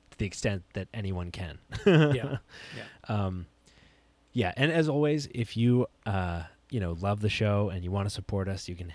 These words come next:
Speaker 1: head on over to our Patreon page at patreon dot com slash the perspectrum. Um, there's, like, a month's worth of new content on there, thanks to a little bit of time I had over the weekend to actually
Speaker 2: <laughs>
Speaker 1: post everything. <laughs>
Speaker 2: Yeah,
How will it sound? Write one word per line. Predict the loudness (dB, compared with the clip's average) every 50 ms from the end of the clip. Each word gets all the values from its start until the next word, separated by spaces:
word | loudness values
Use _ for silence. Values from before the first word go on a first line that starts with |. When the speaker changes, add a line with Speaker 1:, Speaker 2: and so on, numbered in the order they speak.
| -16 -20 -10
Speaker 1:
head | -4 -2 -2 -2
on | -2 -2
over | -4 -6 -6
to | -6 -8
our | -8 -6
Patreon | -4 -4 -4 -4 -2 -4 -4 -4 -4
page | -4 -4 -4 -4 -4 -6 -8
at | -10 -12 -12 -12
patreon | -8 -8 -8 -8 -6 -8 -8 -6 -8 -8
dot | -10 -12 -12 -14
com | -14 -12 -10 -8 -8 -8 -10 -12 -14 -18 -20 _ -20 -20
slash | -10 -8 -6 -6 -6 -6 -8 -10 -14 -16 _ _ _ _
the | -12 -8
perspectrum. | -8 -8 -8 -6 -6 -6 -2 -2 -2 -2 -2 -4 -10 -16 -20 -20 -20 -20 -14 -6 -4
Um, | -2 -2 -2 -2 -6 -6 -4
there's, | -4 -4 -2 -2
like, | -4 -4 -6 -10 -16 -18 _ _ _ _ _ _ _ _ _ -8
a | -6 -4
month's | -4 -2 0 2 2 2 0 0 -4 -4 0
worth | 2 2 2 2 0 -4 -8 _ -20 -20 -20 -20 -14 -10
of | -8 -6 -6 -6 -6 -6
new | -4 -4 -4 -4
content | -4 -4 -6 -6 -6 -6 -8 -10 -10 -12 -12 -12
on | -12 -10 -10 -10 -10
there, | -10 -10 -10 -12 -14 -18 _ -10
thanks | -10 -10 -8 -12 -12
to | -10 -10 -10 -10 -10
a | -10
little | -10 -10 -10 -10
bit | -12 -12
of | -10
time | -10 -10 -10 -10 -12 -12
I | -12 -12
had | -12 -12 -12 -12
over | -14 -14 -14
the | -14 -12
weekend | -12 -12 -14 -14 -16 -16 -16
to | -14 -12 -12 -10
actually | -10 -10 -10 -10
Speaker 2:
<laughs> | -10
Speaker 1:
post | -10 -12 -14 -14 -14
everything. | -16 -14 -16 -16 -16 -18 -18 _ -10 -10 -2 2
<laughs> | 2 4 4 2 0 -2 -4 -4 -6 -8 -8 -8 -8 -8 -10 -12 -12 -10 -10 -10 -10 -10 -14 -18 -12 -8
Speaker 2:
Yeah, | -8 -8